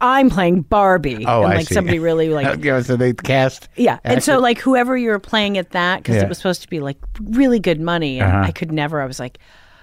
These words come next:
Speaker 1: "Oh my God, I can't even get, I can't even get, like, I'm a Rubik's Cube." Like, there was just nothing.
Speaker 2: An undone. I,
Speaker 1: Yeah,
Speaker 2: I
Speaker 1: and
Speaker 2: get
Speaker 1: it
Speaker 2: it.
Speaker 1: was a real, like, it was that point in the year where everybody was like,
Speaker 2: That was
Speaker 1: "Yeah,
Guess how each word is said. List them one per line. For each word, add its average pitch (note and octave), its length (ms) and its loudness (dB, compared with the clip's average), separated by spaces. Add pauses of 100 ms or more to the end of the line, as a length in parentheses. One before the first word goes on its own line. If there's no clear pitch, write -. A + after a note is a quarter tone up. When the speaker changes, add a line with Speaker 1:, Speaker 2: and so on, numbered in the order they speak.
(260)
Speaker 1:
"Oh D3 160 -4
my B2 160 -4
God, A2+ 280 -8
I B2 80 -10
can't A#2 380 -8
even A#2 240 -8
get, A#2 340 -12 (240)
I D3+ 100 -2
can't D#3 260 -2
even C#3+ 120 -4
get, C#3 160 -8
like, C3 160 -8
I'm G3 160 0
a - 40 2
Rubik's D#4 460 0
Cube." B3 640 2 (960)
Like, C4 180 4
there E4 100 4
was C#4 100 2
just C#4+ 160 0
nothing. A3+ 760 4 (640)
Speaker 2:
An C3 120 0
undone. A2+ 560 2
I, A#3 60 4
Speaker 1:
Yeah, B3 160 4
Speaker 2:
I - 60 2
Speaker 1:
and - 80 2
Speaker 2:
get - 40 4
Speaker 1:
it C4 100 2
Speaker 2:
it. - 40 0
Speaker 1:
was D4 120 2
a D4+ 80 4
real, D4 400 2
like, A#3+ 240 2
it A3+ 80 0
was A3+ 100 0
that A#3 180 -2
point C4 240 -2
in B3+ 40 -4
the A#3+ 80 -2
year G#3+ 220 -4
where F#3+ 120 -4
everybody F3 500 -4
was D#3+ 180 -8
like, C3+ 400 -12
Speaker 2:
That A#2 160 -4
was D#3 60 0
Speaker 1:
"Yeah, E3+ 240 0